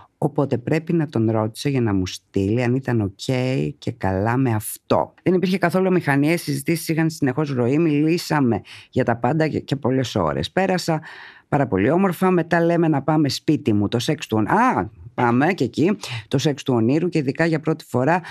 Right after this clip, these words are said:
δεν θα μπορούσα να περιμένω κάτι περισσότερο. Πάθος έντονο ρομαντικό. Ύστερα με ρωτάει αν θα μείνω ή θα φύγω. Λέω, "Ό,τι θες" και ξαναρωτάει, "Εσένα ρώτησα, θες να μείνω ή όχι;"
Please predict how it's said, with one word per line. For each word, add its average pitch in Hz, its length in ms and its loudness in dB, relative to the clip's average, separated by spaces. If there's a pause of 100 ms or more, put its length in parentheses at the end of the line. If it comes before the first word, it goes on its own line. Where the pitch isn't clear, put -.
(220)
δεν 147 120 0
θα 156 60 0
μπορούσα 139 300 0
να 143 60 0
περιμένω 139 400 0
κάτι - 180 -4
περισσότερο. - 680 -6
Πάθος 170 360 0
έντονο 139 300 0
ρομαντικό. 95 520 -2
Ύστερα 160 280 -2
με 127 100 0
ρωτάει 123 220 -2
αν 123 80 0
θα 123 100 -2
μείνω 190 200 0
ή 175 40 -2
θα 156 100 -4
φύγω. 120 500 0 (460)
Λέω, 185 160 2
"Ό,τι 156 140 -2
θες" 185 240 -2
και - 100 -12
ξαναρωτάει, 147 520 0
"Εσένα 131 300 2
ρώτησα, 160 340 0
θες 143 120 -2
να 135 100 2
μείνω 180 300 2
ή 170 160 4
όχι;" 151 540 0